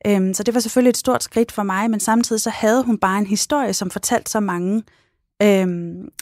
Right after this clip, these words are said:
øh, mere brede historier om kvindeliv i halvtredserne og tresserne. Og, og samtidig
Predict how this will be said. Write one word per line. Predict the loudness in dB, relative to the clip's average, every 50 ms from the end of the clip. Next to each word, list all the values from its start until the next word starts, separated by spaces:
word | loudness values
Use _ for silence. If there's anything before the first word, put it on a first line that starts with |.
| _ -4
øh, | -4 -4 -4 -6 -16 -20 -16
mere | -8 0 4 6 8 8 6 6
brede | 4 4 4 6 6 6 6
historier | 4 2 2 2 0 0 0 0 0
om | 0 -2 -2 -4
kvindeliv | -4 -2 0 2 2 2 0 0 -2 -2 -2
i | -4
halvtredserne | -4 -6 -6 -6 -4 -2 -2 -2 -2 -4 -4 -6 -6 -6
og | -6
tresserne. | -8 -6 -6 -8 -8 -8 -10 -12 -12 -12 _ _ _ _ _ -20 _ _ _ -2
Og, | -2 -2 0
og | 0 -2
samtidig | 2 4 6 8 8 6 6 0 -4 -4 -4 -4 -6 -6